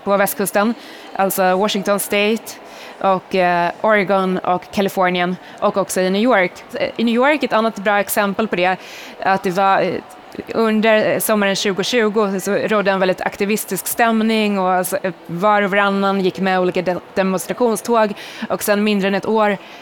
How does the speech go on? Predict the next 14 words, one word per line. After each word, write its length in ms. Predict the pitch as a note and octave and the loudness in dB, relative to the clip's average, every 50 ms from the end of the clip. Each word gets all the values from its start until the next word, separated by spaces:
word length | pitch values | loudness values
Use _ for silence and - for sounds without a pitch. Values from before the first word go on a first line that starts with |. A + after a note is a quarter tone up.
| - - - | -14 -6 -2
eller 220 | - G3 G3 - - | 0 2 2 2 2
ett 140 | A#3 - - | 0 0 0
år 120 | F3 G#3 | 0 2
efter, 360 | G3 F#3 - - G3 F#3 F3+ | 2 0 0 0 0 2 2
så 120 | F3+ - F#3+ | 0 0 -2
röstar 220 | G3+ F#3+ - G3 | -2 -2 -2 -2
man 140 | G3 F#3+ F#3 | -2 -2 -2
fram 340 | - - F#3+ F#3 F#3 F#3 F#3 | 0 0 0 0 0 0 0
en, 360 | - - F#3 F3+ F3+ F3+ F3+ | 0 0 0 0 0 0 0
eh, 180 | F3 E3+ F3 E3+ - - - - - - - - - - - - | 0 0 -2 -2 -4 -8 -14 -16 -16 -18 -18 -18 -20 -18 -14 -4
tidigare 460 | - - A#3+ G#3 F#3+ F3 G3+ G3 G3 | 0 2 2 2 2 2 2 2 2
polis 640 | F#3+ - A#3 A#3+ B3 C4 A3 F#3 E3+ - - - - - - - - - - - - - - | 0 0 0 2 4 4 2 2 0 -2 -4 -8 -10 -16 -20 -20 -20 -20 -20 -20 -16 -12 -6
som 340 | F3+ - G3+ G3 F#3+ F#3 E3+ | -2 0 0 2 2 2 2
borgmästare. 560 | G#3+ G#3+ G3 G3 F#3+ F3+ - - A3 F3 | 2 2 2 2 0 0 2 2 2 2